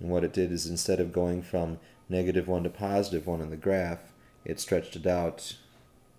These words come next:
twice as big because it's a two, so it's, we're gonna go from negative two to positive two for the original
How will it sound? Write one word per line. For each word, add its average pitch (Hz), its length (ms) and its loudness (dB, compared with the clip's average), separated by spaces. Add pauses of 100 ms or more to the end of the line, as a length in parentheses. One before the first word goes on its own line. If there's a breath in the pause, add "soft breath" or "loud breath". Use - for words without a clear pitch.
(220)
twice - 280 0
as 78 120 -6
big 78 180 -4
because 76 260 -6
it's - 140 -14
a - 40 -14
two, 90 260 0
so 78 320 -4
it's, 82 320 -8
we're 82 100 -8
gonna 80 140 -6
go 78 200 -4
from 85 180 -10
negative 82 300 -4
two 90 140 -4
to 80 60 -10
positive 87 460 -6
two - 140 -10
for - 120 -12
the 78 140 -6
original 76 300 -8